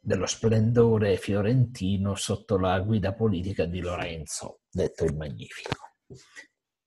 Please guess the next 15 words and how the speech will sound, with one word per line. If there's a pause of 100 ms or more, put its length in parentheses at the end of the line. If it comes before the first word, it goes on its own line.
(440)
Eh,
voi
sapete
che (240)
a
Firenze, (760)
millequattrocentonovantaquattro, (2250)
avvenne
uno
sconvolgimento
politico,
perché
in
Italia
arrivano